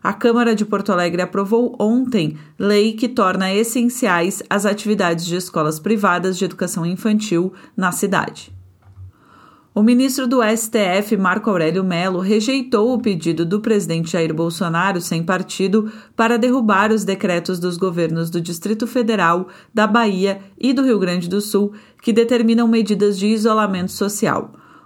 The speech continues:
O decano considerou que não cabe ao presidente acionar diretamente o S T F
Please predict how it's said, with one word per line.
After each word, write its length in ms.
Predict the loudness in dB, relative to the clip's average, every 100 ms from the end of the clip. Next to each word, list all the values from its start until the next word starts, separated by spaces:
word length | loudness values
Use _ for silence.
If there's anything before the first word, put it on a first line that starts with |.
| -4
O 80 |
decano 460 | 2 2 2 2 2
considerou 580 | 0 0 0 2 2 2
que 140 | 2
não 300 | 2 4 2
cabe 260 | 0 0 0
ao 80 | 0
presidente 760 | 0 -2 -2 -2 0 0 0
acionar 520 | -2 0 0 0 0
diretamente 840 | 0 2 2 0 2 2 2 2 2
o 80 |
S 220 | 0 0 -2
T 80 |
F 420 | 0 0 0 -2